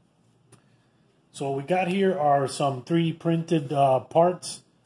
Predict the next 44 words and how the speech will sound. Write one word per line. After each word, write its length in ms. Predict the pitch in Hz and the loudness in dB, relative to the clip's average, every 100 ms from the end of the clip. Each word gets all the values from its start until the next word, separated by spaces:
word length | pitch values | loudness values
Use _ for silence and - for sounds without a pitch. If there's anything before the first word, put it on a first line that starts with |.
| _ | _
So 160 | - 127 | -6 -4
these 240 | 151 147 | -4 -4
can 120 | 170 | -4
be 80 | 147 | -4
found 300 | 139 151 143 | 0 2 2
on 140 | 127 | -2
Thingiverse, 540 | - 156 160 165 165 165 | -4 -4 0 0 0 -2
and 120 | 127 | -2
I'll 140 | 139 | -2
go 100 | 147 | 0
ahead 160 | 139 147 | 2 0
and 160 | 143 127 | 0 0
I'll 300 | 123 120 - | -2 -2 -8
include 280 | - 151 139 | -10 -6 -2
all 220 | 123 135 | 2 2
the 140 | 127 | 2
links 440 | 120 143 165 - - _ _ _ - | -2 -4 -6 -12 -16 _ _ _ -8
of 240 | 120 117 | -6 -4
all 180 | 120 131 | 2 2
the 80 | 135 | 2
upgrades 340 | 135 135 139 | -4 -2 -2
that 80 | 131 | -2
we're 80 | 127 | -4
gonna 160 | 127 | -4
do 160 | 123 139 | -4 -4
to 60 | 120 | -2
this 260 | 135 147 | -2 -2
one. 160 | 170 170 - _ _ _ - | -4 -6 -10 _ _ _ -4
Uh, 280 | 131 131 123 127 - | 0 2 0 -10 -4
this, 320 | 165 202 - | 2 2 0
this 240 | - 165 196 | -4 -2 0
particular 460 | 196 185 180 165 | -2 0 2 4
upgrade 260 | 160 160 160 | 2 2 2
I 100 | 151 | 2
found 300 | 143 151 147 | 2 0 2
that 80 | 135 | -2
is 80 | 120 | -2
very 220 | 135 139 | -2 -2
important 480 | 123 - 147 151 135 | -2 0 2 0 -6
because 560 | 127 - 127 120 - - _ _ _ - | -6 0 2 0 -4 -18 _ _ _ -8
it 180 | 143 120 | -8 -4
shims 800 | - - 160 165 170 175 - - _ _ _ - | -4 -2 0 0 -2 -6 -10 -18 _ _ _ -18
the, 460 | 127 135 127 127 _ _ - | -12 -10 -10 -14 _ _ 0
uh, 380 | 120 117 113 | 2 2 -4